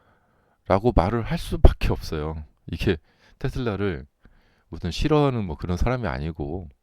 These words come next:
거-, 거듭 말씀드리지만, 어, 그, 그러니까 우리가 어떤 긍정적인 갈 것-, 더 갈 거다 하는 이런 긍정적인 마음만 가지고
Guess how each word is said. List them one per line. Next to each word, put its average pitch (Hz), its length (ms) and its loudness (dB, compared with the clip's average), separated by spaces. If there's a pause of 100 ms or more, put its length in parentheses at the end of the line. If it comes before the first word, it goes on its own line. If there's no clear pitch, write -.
(280)
거-, 82 200 -12
거듭 107 280 -4
말씀드리지만, 87 680 -4 (880)
어, 76 380 -8 (340)
그, 78 480 -6 (1700)
그러니까 80 220 -2
우리가 120 440 6
어떤 78 680 -4 (1200)
긍정적인 113 1120 -2 (680)
갈 - 140 -6
것-, - 240 -6
더 98 140 -2
갈 85 140 -6
거다 92 260 -4
하는 87 320 -2
이런 85 200 -4
긍정적인 107 540 -2
마음만 104 640 -2
가지고 127 760 -4